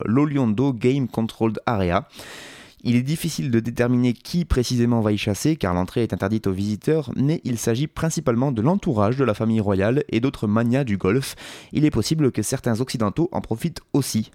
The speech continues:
C'est ce qu'explique Patrick Kuletsa, directeur de l'antenne française du gitpa.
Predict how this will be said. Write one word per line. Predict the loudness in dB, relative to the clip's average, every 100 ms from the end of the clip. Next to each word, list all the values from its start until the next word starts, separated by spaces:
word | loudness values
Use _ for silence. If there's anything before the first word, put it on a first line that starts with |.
| -18
C'est | -8 -8
ce | -4
qu'explique | -6 -2 -4 -4
Patrick | -2 -2 -2 -8 -10
Kuletsa, | -2 -2 0 0 0 -2 -18 -12
directeur | -2 0 0 0 -2
de | 2
l'antenne | 2 2 -4
française | -4 -4 0 -2 0
du | -2
gitpa. | -2 0 -2 -2